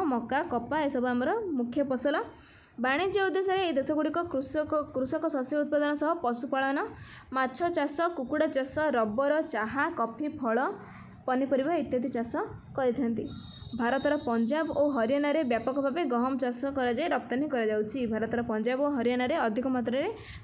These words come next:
ଗହମ ଚାଷ କରାହେଉଛି। ହେଲା, ଏବେ ଆସିଲା ଆମର କ'ଣ? ମିଶ୍ରିତ କୃଷି କ'ଣ? ଦେଖ, ଆଉ ଗୋଟେ ଆସିଲା ଆମର ମିଶ୍ରିତ କୃଷି। ଖାଦ୍ୟଶସ୍ୟ,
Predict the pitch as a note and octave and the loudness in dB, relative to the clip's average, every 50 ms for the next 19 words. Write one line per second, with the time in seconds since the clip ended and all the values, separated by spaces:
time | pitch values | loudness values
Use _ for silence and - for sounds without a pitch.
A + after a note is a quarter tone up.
0 | - A#3+ A#3 A#3 B3 C4 C4+ A#3+ B3 A#3+ A#3+ D#4+ D#4+ C#4+ A#3+ A3+ A3 G#3+ G3+ G#3 | -6 -2 0 2 2 2 2 0 -2 0 -2 0 2 2 2 2 2 0 0 -2
1 | - F3 - - - - B3+ C#4 F4 B4 A#4+ - - - - - - - - - | -4 -8 -8 -8 -8 -4 -2 0 0 -2 -2 -6 -12 -14 -14 -16 -20 -20 -20 -20
2 | - - - - - - - - - C#4 C4+ F4+ F#4 F#4 F#4+ G4 F4 F4+ F4+ F4 | -20 -20 -20 -20 -18 -18 -12 -2 -2 2 4 4 4 4 4 4 4 4 6 6
3 | F4 F4+ F4 F4 E4+ E4+ F#4 G#4+ G#4 - - - - - C4 D4 E4 E4 - F#4 | 4 4 4 4 4 4 4 0 0 -8 -14 -10 -4 0 2 2 2 2 2 2
4 | F#4 F4 G4 F#4+ G4 D4+ D4 C#4+ D4 D#4+ - A#3+ G#3 G3 G3+ B3+ B3+ - - - | 2 4 2 2 2 2 2 2 2 0 0 0 -2 -2 -2 -6 -8 -10 -14 -20
5 | - - - - - - - - - - - C4+ C4+ D4+ D4+ F4+ F4+ F#4 F4+ F4+ | -20 -20 -20 -20 -18 -18 -18 -16 -16 -12 -4 0 0 2 2 2 0 0 -2 -6
6 | - - - - - - - - - - - - - - A#3+ D4 E4+ G4+ G#4 G#4 | -12 -16 -16 -16 -16 -16 -16 -20 -20 -20 -20 -18 -4 2 4 4 4 6 4 4
7 | F#4+ - - F#4+ F#4+ F#4 F#4+ G#4 A4+ F4+ C#4+ C4+ D4+ - C#4 C4 C4+ B3+ - A3+ | 4 2 2 2 2 4 4 4 4 4 2 2 2 0 0 0 0 2 2 0
8 | G#3 F#3+ G#3+ G3+ B3 - - - - - - - - - - - E4 C#4+ C#4 B3 | 0 0 -2 -4 -4 -6 -10 -16 -18 -18 -18 -18 -18 -16 -12 -2 0 2 2 4
9 | A#3+ E4+ F4 F4 E4+ E4 D#4+ - | 4 2 4 4 2 2 2 2